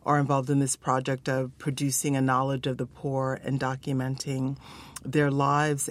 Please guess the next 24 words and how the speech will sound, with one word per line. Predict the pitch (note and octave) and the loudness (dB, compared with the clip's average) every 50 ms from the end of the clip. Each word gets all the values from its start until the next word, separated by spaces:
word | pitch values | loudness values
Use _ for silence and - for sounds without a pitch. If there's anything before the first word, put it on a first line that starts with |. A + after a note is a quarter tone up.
| - - | -6 0
And | - D3 D3+ D3+ D3 D3 C#3+ C#3+ C#3 C#3+ C#3+ - - - - - - - - - - - | 2 4 6 6 6 6 4 4 2 0 0 -2 -6 -10 -20 -20 -20 -20 -20 -16 -6 -2
so | - - - - - - - F3+ D#3+ D#3 D#3 D#3 D3+ D3+ D3 C#3+ - - - - - - - - - - | 2 2 4 4 4 4 4 4 6 6 8 6 6 6 4 2 -2 -6 -16 -18 -18 -20 -20 -20 -6 0
I | - D#3+ E3 | 4 4 6
needed | E3 E3+ F3 F#3 F3+ G3 F3+ D3 - | 6 6 6 8 8 8 6 6 8
those | E3 D#3 D#3 D#3 D#3 D3+ C#3+ - - - - - - - - | 8 8 8 8 6 4 4 2 0 -2 -4 -8 -14 -14 -4
figures | - G3 F#3+ D3+ F3 E3 D#3 D3+ - | 2 2 4 6 6 4 4 4 2
who | F3+ E3 | 2 4
were | D3+ D3+ D3+ | 4 4 4
involved | F#2 C3 D3+ C#3 C#3+ C#3 C#3 C#3+ C#3 C#3 | 4 4 2 4 4 4 4 4 4 4
in | D3 C#3 | 2 2
producing | C#3 - D3+ C3+ C#3+ D3 C#3+ - - D#3+ C#3+ C#3 | 2 0 -2 0 2 2 2 2 2 2 2 2
that | C#3 C#3 - - | 2 2 2 4
knowledge | C#3+ C#3+ C#3 C#3 C#3+ D3+ D3+ C#3+ C#3 C#3 - - | 4 4 4 4 4 4 2 2 0 0 -4 -6
to | - - D#3 | -6 -6 -6
be | C3 C#3+ D#3+ F3 F3 | -2 -2 0 0 2
there, | D3+ C3+ A#2+ A#2 C3 C3+ - | 2 0 0 -2 -4 -4 -4
because | D#3 C#3+ D#3+ D3+ C#3+ | -4 -2 -2 0 0
I, | D3 C#3 C#3 C#3 C#3 C3+ C3 C3+ - | 0 0 2 0 0 -2 -4 -4 0
I | - | 2
mean, | D3+ D3+ D3 | 4 6 6
I | D3 C#3+ | 6 4
don't | D3 D3+ | 4 2
wanna | B2+ C#3+ C#3+ C3+ C3+ - - - - - - | 2 2 2 2 0 -2 -8 -18 -14 -4 0
naturalize | D3 D3 D3+ D3+ C#3+ D3 E3 E3+ - - - D#3+ D3 C#3 C#3 C#3 C#3+ C#3+ C3+ B2 B2 D3 C#3+ - - - - - | 4 6 6 8 8 8 6 4 2 -2 0 0 2 2 2 2 2 2 0 0 0 0 0 -2 -2 -2 -4 -8